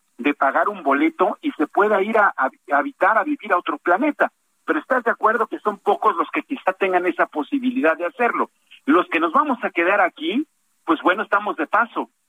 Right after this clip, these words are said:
Pero mientras estemos en el planeta, Manuel, ¿qué responsabilidades como adultos tenemos? La conciencia y el trabajo que tenemos que generar y, por supuesto, qué es lo que le vamos a dejar a las futuras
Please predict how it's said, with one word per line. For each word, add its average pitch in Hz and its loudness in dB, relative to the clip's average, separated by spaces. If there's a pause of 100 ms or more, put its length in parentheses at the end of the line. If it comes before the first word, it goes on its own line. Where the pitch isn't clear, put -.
(100)
Pero 170 2
mientras 165 0
estemos 233 -2
en 202 0
el 170 2
planeta, 160 0
Manuel, 156 -2 (380)
¿qué 196 -2
responsabilidades 165 -2
como 131 -2
adultos 156 -2
tenemos? 127 0 (340)
La 156 2
conciencia 196 -2
y 165 2
el 143 0
trabajo - 0
que - -4
tenemos 170 0
que 151 -2
generar 131 0 (320)
y, 160 -8
por 180 0
supuesto, 190 -2
qué 208 0
es 202 -4
lo 208 0
que 175 -4
le 147 0
vamos 165 0
a 147 -4
dejar 131 -4
a 156 -2
las 131 -4
futuras 139 -2